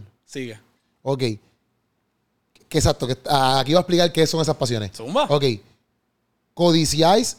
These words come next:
Speaker 2: y no tenéis, codiciáis y no tenéis. Matáis y ardéis de envidia".
Speaker 1: Espérate. So que él está hablando a personas que están codiciando
Speaker 2: Sí.
Speaker 1: y están envidiándose entre cristianos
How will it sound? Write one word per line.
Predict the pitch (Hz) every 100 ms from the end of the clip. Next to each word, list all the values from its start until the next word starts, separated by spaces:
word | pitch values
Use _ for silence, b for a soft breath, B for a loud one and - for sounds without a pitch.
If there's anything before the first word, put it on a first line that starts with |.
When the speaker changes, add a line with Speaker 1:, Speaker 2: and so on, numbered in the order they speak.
| _
Speaker 2:
y | 175 160
no | 160
tenéis, | 180 190 226 233 - _ _ _
codiciáis | 185 180 170 165 233 - - _ _
y | 170 165
no | 165
tenéis. | 180 139 110 - - _ _
Matáis | 143 156 143 170 220 240 - _ _ _ _ _ _ -
y | 160
ardéis | 147 139 165 202
de | 170
envidia". | 147 135 143 123 107
Speaker 1:
Espérate. | 104 143 220 185 131 120 - _ _ _ _ _ _ _
So | -
que | 170
él | 196
está | - 269
hablando | 294 294 247
a |
personas | 208 175 - 262 233 160 175 180 _ _ _ _
que | -
están | - 143 180
codiciando | 240 247 208 165 - 180 208 247 202 143 117
Speaker 2:
Sí. | 127
Speaker 1:
y | 151
están | 143 143 170
envidiándose | 220 240 190 202 180 170 185 240 262 208 180 185
entre | 170 180 175
cristianos | 175 165 156 - 175 240 285 233 180